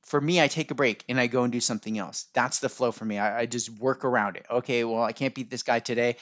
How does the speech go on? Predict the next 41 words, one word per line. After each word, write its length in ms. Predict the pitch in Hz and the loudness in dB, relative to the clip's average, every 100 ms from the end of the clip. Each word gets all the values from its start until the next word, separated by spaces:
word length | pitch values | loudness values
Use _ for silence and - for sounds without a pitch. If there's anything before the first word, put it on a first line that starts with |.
| - - | -18 -8
I'm 80 | 117 | -4
gonna 100 | 117 | -4
come 220 | - 113 | -2 2
back 280 | 113 113 - | 4 4 0
when 440 | 120 113 113 113 - | -4 -2 -2 -4 -2
I've 160 | 110 | -4
got 220 | 117 117 | 0 0
some 160 | - 117 | 0 -4
new 160 | 117 117 | -4 -4
tools 360 | - 117 113 | -6 -6 -4
in 40 | 113 | -2
my 140 | 107 | -2
tool 200 | - 120 | -2 -4
belt 280 | 110 98 - | 0 0 -2
to, 240 | 110 101 | -6 -6
to 320 | - 110 101 - | -6 -4 -4 -4
attack 400 | 107 - 104 - | -6 -2 -4 -4
him 140 | 87 | -10
with. 160 | 87 - _ - - | -8 -10 _ -20 -14
I'm 160 | 107 110 | -4 0
gonna 280 | 110 110 113 | 2 2 0
go 340 | 120 117 113 | 0 2 2
and 440 | 113 107 104 107 - _ _ _ _ - - | 2 0 0 -2 -6 _ _ _ _ -18 -8
study 380 | - - 131 123 | -2 4 6 6
up 180 | 113 - | 4 2
on 200 | 113 110 | 0 2
my 200 | 110 110 | 2 2
black 360 | 101 107 110 98 | 2 0 0 -4
openings. 480 | 104 92 87 - - - - | -8 -8 -12 -16 -20 -18 -6
I'm 60 | |
gonna 120 | 123 | -2
go 140 | 120 113 | 2 2
study 360 | - 117 113 | 2 0 2
up 160 | 110 107 120 | 2 0 0
on 360 | 107 107 104 - - - | 2 2 0 -8 -20 -6
my 680 | 110 104 104 107 104 110 - - | -2 2 2 2 0 -4 -10 -6
end 180 | 127 123 | -2 0
game 280 | 113 104 104 | 0 0 -2
for 420 | - 113 107 104 | -6 -6 -2 -4
the 180 | 104 104 | -6 -6
white, 280 | 101 95 | -2 -2